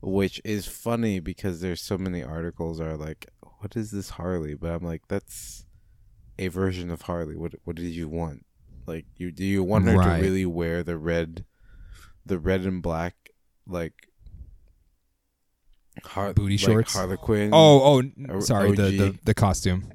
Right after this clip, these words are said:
Speaker 1: costume?"
Speaker 2: Yeah, yeah, yeah.
Speaker 1: Because if they do, like, then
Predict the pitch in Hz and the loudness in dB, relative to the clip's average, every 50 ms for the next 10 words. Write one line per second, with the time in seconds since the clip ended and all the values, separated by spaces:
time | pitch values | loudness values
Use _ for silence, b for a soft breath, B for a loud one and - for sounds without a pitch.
0 | - _ - 104 98 92 101 95 92 90 87 101 101 104 104 101 - 101 98 - | -16 _ -2 -2 0 0 0 0 2 0 0 -2 -2 -4 -6 -10 -12 -10 -4 -2
1 | 104 95 - 101 - - - 110 98 95 87 113 156 170 147 127 117 104 101 101 | -2 -2 -2 -6 -8 -6 -2 -2 -2 -2 0 2 4 6 6 6 6 4 2 0
2 | 80 58 71 90 95 90 87 82 - - - - - _ _ _ _ - 85 82 | -2 -4 -6 -4 -4 -2 -4 -4 -8 -12 -20 -20 -20 _ _ _ _ -20 -20 -18
3 | 80 85 95 92 90 85 87 87 87 85 85 | -10 -6 -4 -4 -2 -4 -4 -4 -4 -6 -8